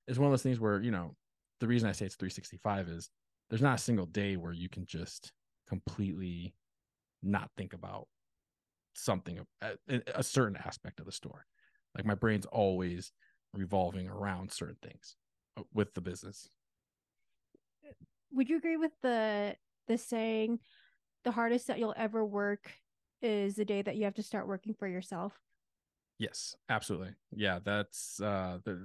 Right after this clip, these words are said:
Speaker 1: it's probably not, ne-, n-, never been a truer saying <laughs> than that. Um, it's, but, uh, it's insanely rewarding too, you know, um, building something, seeing something,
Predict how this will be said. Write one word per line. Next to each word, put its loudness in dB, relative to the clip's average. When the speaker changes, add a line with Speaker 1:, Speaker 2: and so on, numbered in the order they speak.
Speaker 1:
it's -12
probably 0
not, -4
ne-, 0
n-, 0
never 0
been 0
a -4
truer -4
saying -8
<laughs> -8
than 0
that. 2
Um, -2
it's, -8
but, 10
uh, 6
it's 2
insanely 6
rewarding 2
too, -4
you -2
know, -2
um, -2
building 6
something, 2
seeing 2
something, -4